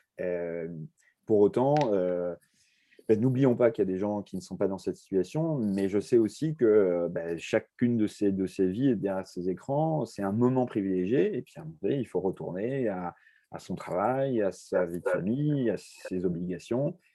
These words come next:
Et, euh, autant de, là aussi, de contraintes qui pèsent et qui font qu'on arrive à beaucoup d'individus qui sont, euh, déboussolés, qui ne savent pas, qui se lèvent le matin, qui se disent, « Je, je ne sais pas pourquoi je me lève. » Et, euh, évidemment, on a résolu, pour la grande majorité d'entre nous,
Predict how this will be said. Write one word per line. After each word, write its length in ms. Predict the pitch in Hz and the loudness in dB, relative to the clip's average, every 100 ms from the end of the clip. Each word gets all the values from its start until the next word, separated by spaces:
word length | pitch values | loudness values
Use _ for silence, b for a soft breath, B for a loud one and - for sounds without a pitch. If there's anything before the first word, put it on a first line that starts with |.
| _ _ - | _ _ -10
Et, 220 | 90 92 | -4 0
euh, 60 | 87 | 2
autant 420 | 95 107 117 117 | 2 2 2 2
de, 380 | 98 95 90 90 | 4 4 2 0
là 140 | 101 | 0
aussi, 240 | 101 - 117 | 0 -2 -8
de 60 | |
contraintes 520 | - 104 - 135 139 | -6 -8 -4 -2 -2
qui 140 | - 95 | -2 0
pèsent 420 | 117 131 147 117 | 6 8 8 4
et 180 | 90 90 | 0 -2
qui 200 | - 85 | -8 -14
font 180 | - 139 | -8 -6
qu'on 460 | - 92 87 85 | -6 -6 -6 -6
arrive 320 | 85 110 135 | -6 -2 0
à 80 | 98 | 0
beaucoup 340 | 78 101 - 120 | -2 -2 -2 -2
d'individus 560 | 104 92 92 90 185 | -2 -2 -2 -2 -4
qui 140 | - 92 | -6 -12
sont, 380 | - 139 113 | -10 -8 -6
euh, 60 | 85 | -4
déboussolés, 580 | 87 104 113 - 247 269 | -4 -4 -4 -4 -4 -4
qui 100 | - | -12
ne 60 | - | -10
savent 200 | 180 - | -10 -4
pas, 200 | 233 240 | -6 -6
qui 120 | - | -6
se 80 | - | -4
lèvent 100 | 175 | -2
le 100 | - | -6
matin, 280 | 170 185 | -6 -6
qui 100 | 160 | -8
se 100 | - | -10
disent, « 100 | 131 - | -12 -12
Je, 60 | - | -10
je 120 | - | -8
ne 60 | |
sais 180 | - - | -2 0
pas 160 | - 185 | 0 -2
pourquoi 280 | - - 165 | -4 -4 -4
je 100 | 185 | -2
me 60 | |
lève. » 220 | 226 196 156 _ _ _ _ - | -6 -6 -10 _ _ _ _ -4
Et, 240 | 90 90 | 0 0
euh, 200 | - 95 - _ - | -2 -6 -10 _ -2
évidemment, 520 | 123 120 123 123 127 | 2 4 6 4 2
on 100 | 104 | 0
a 80 | 92 | -2
résolu, 600 | - 107 113 113 120 107 _ _ _ _ | 0 2 4 4 2 -2 _ _ _ _
pour 100 | - | -10
la 100 | 87 | -6
grande 240 | 87 107 113 | -2 -2 0
majorité 460 | 104 101 95 92 | 0 0 0 -2
d'entre 300 | 92 90 - | -2 -4 -4
nous, 220 | 95 101 | -4 -4